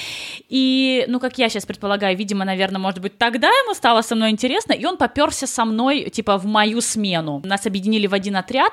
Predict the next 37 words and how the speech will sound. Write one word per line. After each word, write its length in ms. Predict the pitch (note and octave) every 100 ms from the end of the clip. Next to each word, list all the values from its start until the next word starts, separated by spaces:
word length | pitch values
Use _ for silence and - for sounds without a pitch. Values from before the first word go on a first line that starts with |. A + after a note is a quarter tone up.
| -
там 140 | G3+
это 100 | F#3
называлось 380 | F#3+ F3+ F3+ F#3
"Двадцатка". 720 | F3 F3 - G#3 D#4 - D4 A3
Мы 100 | G#3+
оказались 380 | G3+ F#3+ F#3
в 40 | G3
одной 240 | F3+ G3
"Двадцатке". 720 | D#3+ E3+ - G#3+ - - F4+ E4+
Э, 200 | - G#3
там 100 | A3 A#3
что-то 180 | C4
собирают 420 | B3+ A#3+ C#4 A#3+ -
фамилии 480 | B3 D4+ A#4 G#4
со 160 | F4 D#4
всех, 480 | - - D4 C4+ A#3+
и 340 | G#3+ G#3+ F#3+ F#3+
там, 240 | F#3 F#3
и 640 | - E3+ G#3+ G#3 G3 F#3+ F#3
спрашивают: 300 | - G3 -
"Как, 280 | E4 G4 D4+
э, 260 | C#4+ C4
Жень, 240 | C4+ F4+ D#4
у 20 |
тебя 180 | F4 E4
как 220 | D#4+ D#4+
фамилия?" 640 | D4 C4 B3+ B3 G3 F3+
Я 160 | F3 F#3
говорю: 160 | G3+
"Жень, 240 | A#3 C#4+ A3+
как 200 | C#4+ C4+
у 20 |
тебя 160 | B3+
фамилия?" 500 | A#3 A#3 A3+ G#3 F#3
Он 100 | F3+
такой: 400 | F3 E3+ E3+ D3+ - _
"Давыдов". 800 | D#3 G#3 D4+ E4 C#4+ F#3+ D#3 -